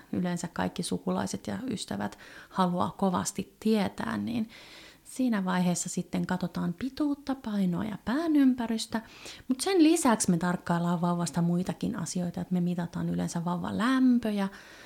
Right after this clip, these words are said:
katsotaan, että, ö, mitataan semmoset saturaatioarvot, elikkä kädestä ja jalasta katsotaan, että ne on hyväksytyllä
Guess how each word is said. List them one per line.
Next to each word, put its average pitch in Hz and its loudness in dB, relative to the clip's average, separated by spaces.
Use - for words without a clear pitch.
katsotaan, 185 -4
että, - -10
ö, 302 -10
mitataan 185 -2
semmoset 175 -2
saturaatioarvot, 190 0
elikkä 208 -6
kädestä 190 -6
ja 359 2
jalasta 190 0
katsotaan, - -8
että 190 -10
ne 175 0
on 170 -2
hyväksytyllä 185 -4